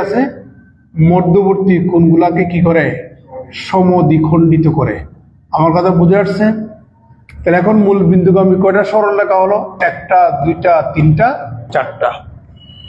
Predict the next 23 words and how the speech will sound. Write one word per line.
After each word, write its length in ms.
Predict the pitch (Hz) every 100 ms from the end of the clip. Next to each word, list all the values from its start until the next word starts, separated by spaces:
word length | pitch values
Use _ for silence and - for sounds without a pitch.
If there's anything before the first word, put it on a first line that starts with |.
| 185
এই 80 | 190 190
চারটা 360 | 190 190 190 214 185 -
সরল 260 | 196 196 190
রেখাই 320 | 185 202 202 170 190 277 - - - - - 170
এক 60 | 170
নাম্বার 320 | 165 160 160 170 -
সমীকরণ 520 | 170 165 165 156 147 143
দ্বারা 180 | 147 202 214
প্রকাশিত। 460 | 151 139 123 135 131 120
তাহলে 200 | 151 160 180
বোঝা 180 | 170 196 208
যাচ্ছে 260 | 202 - 226 - - - - - - 160
এক 80 | 170 185
নাম্বার 360 | 190 190 220 220 - - -
সমীকরণ 540 | 202 202 202 208 196 180
দ্বারা 240 | 180 202 220 220
প্রকাশিত 480 | 190 180 175 185 185 180 156 151
মোট 260 | 175 196 175 - - 139
যে 100 | 170 170
চারটা 360 | 165 160 165 190 170
সরল 260 | - 180 175 165
রেখা, 220 | 160 196 127 - - - - - _ -
ও 20 | 185